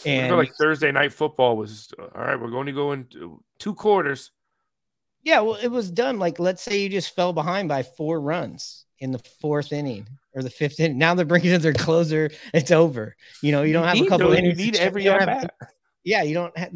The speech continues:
Speaker 2: like, baseball is designed for you to chip away at leads. That would be like, "Hey,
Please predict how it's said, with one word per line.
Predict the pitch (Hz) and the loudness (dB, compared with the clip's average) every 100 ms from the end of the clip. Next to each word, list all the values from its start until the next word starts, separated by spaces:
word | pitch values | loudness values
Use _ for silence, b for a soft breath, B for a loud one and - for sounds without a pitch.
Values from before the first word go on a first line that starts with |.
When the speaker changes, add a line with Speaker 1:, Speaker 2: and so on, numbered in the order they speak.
| 147 | -6
Speaker 2:
like, | 160 | -4
baseball | 151 165 165 165 | -2 -4 -2 -2
is | 160 | -2
designed | 151 135 135 147 143 | -4 -6 -6 -6 -10
for | - | -10
you | 139 143 | -10 -10
to | 127 | -10
chip | - 156 156 | -8 -6 -6
away | 139 139 139 135 131 | -6 -4 -4 -6 -8
at | 120 110 | -14 -14
leads. | 135 143 143 135 - b b | -10 -6 -6 -8 -14 b b
That | - 202 | -4 -4
would | 190 | -2
be | 190 | -2
like, | 185 170 - _ - | 0 -2 -4 _ -10
"Hey, | 202 196 165 | -6 -6 -6